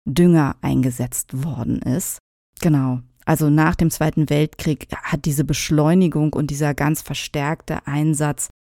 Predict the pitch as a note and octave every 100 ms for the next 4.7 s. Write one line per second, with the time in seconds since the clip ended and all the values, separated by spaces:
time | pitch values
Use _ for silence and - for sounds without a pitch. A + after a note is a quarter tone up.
0 | _ _ - - C#3+ D3 C#3 - D#3+ E3
1 | D3+ D3 C#3 D3 C#3 C3+ B2 _ _ _
2 | _ - E3 D#3 D#3 C3+ C3 B2 C#3+ D#3+
3 | D#3 D3+ D3 - C#3+ C#3 C3+ D#3 D3 E3+
4 | - D#3 - D#3+ D#3 D#3